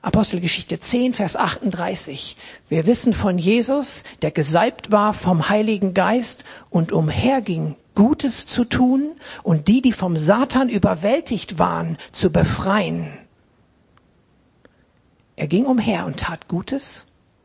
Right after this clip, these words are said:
aber er hatte auch die Kraft, Menschen zu befreien von den Dingen, von denen sie gefangen waren.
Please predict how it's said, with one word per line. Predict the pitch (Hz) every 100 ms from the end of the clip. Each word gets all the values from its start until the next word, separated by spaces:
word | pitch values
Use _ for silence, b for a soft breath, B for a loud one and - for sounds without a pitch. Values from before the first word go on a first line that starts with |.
| _ _ _ b b b b b
aber | - 160
er | - -
hatte | 277 -
auch | 160
die | - 151
Kraft, | - - 247 - - -
Menschen | 160 220 294 240
zu | 190 165
befreien | 160 - - 214 240 190
von | - 180
den | 170 170
Dingen, | 185 269 202
von | 185 170
denen | 202 220
sie | 180
gefangen | 170 - 240 240 185 151
waren. | - 156